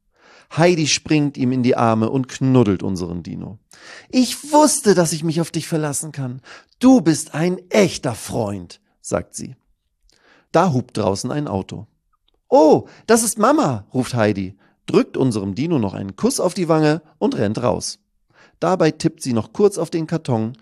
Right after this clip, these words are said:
den sie auf den Boden gestellt hat. „Benehmt euch, Hurzel und Purzel“, flüstert sie. Als Heidi weg ist,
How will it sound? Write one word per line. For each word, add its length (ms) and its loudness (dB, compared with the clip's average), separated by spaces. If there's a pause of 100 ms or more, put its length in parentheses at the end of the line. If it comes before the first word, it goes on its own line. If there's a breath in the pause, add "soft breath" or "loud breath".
(140)
den 160 -4
sie 80 -4
auf 100 -6
den 220 -8
Boden 280 -4
gestellt 440 -12
hat. 260 -18 (800)
„Benehmt 420 0
euch, 320 -8 (240 soft breath)
Hurzel 300 -2
und 140 -6
Purzel“, 500 -6 (300)
flüstert 500 -8
sie. 200 -20 (1040 soft breath)
Als 260 0
Heidi 300 4
weg 200 0
ist, 340 -6